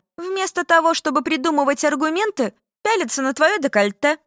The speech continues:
Садовник засмеялся и к радости Альбины действительно опустил взгляд на ее обтянутую тканью летнего платья грудь.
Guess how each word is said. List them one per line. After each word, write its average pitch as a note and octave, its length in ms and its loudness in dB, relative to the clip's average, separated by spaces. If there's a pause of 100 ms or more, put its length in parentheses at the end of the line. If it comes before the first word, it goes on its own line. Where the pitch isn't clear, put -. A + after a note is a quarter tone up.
(720)
Садовник C#4+ 580 2
засмеялся C#4 840 0 (340)
и E4 120 -2
к - 80 -6
радости D#4+ 460 2
Альбины C#4 560 2
действительно D4 1000 0
опустил C#4+ 500 0
взгляд B3+ 540 -2 (260)
на D#4+ 120 2
ее D#4 280 4
обтянутую C#4 680 0
тканью C4 500 2
летнего B3 440 0
платья C4+ 500 0
грудь. D#4+ 480 -2